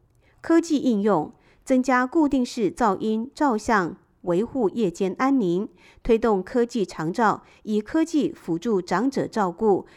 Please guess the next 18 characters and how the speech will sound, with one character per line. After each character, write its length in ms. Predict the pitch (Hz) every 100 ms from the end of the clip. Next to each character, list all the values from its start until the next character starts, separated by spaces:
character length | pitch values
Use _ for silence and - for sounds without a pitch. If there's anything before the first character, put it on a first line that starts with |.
| -
深 240 | - 226
化 300 | 226 214 160
智 260 | 175 - 185
慧 240 | 196 180
交 240 | 147 214 208
通 220 | 220 220
应 220 | 254 190
用， 280 | 208 180 - _ _
舒 240 | - 320 320
缓 300 | 233 147 -
塞 260 | - - 180
车 240 | - 190
问 180 | 190 175
题。 460 | 160 - 156 185 - _ _ _ _ _ _ _ _ -
蓄 240 | - 311
势 240 | 247 262
待 220 | 202 208 170
发， 380 | 226 220 247